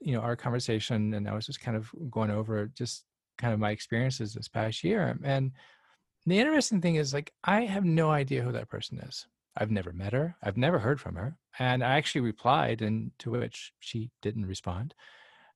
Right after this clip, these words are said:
And I think the interesting thing is, is twofold. I, I think this year in particular, we have had to sit and isolate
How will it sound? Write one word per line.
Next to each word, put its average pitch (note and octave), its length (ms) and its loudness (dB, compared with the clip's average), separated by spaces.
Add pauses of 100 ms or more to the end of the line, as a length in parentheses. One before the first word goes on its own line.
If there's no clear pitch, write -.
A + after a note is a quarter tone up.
(380)
And F#3 160 4
I F3 40 0
think A3 200 0
the A#3+ 160 6
interesting C4 420 4
thing E3+ 200 4
is, C#3+ 260 4
is C3 120 -4
twofold. G2 500 -4
I, - 240 -2
I C3+ 60 2
think D#3 300 0 (440)
this D#3 440 2
year D#3 160 4
in B2 80 0
particular, G#2+ 640 -4 (600)
we C3 180 4
have D3+ 140 4
had C#3 320 2
to C3+ 100 -4
sit C3 400 0
and A#2 100 -4
isolate G#2+ 760 -4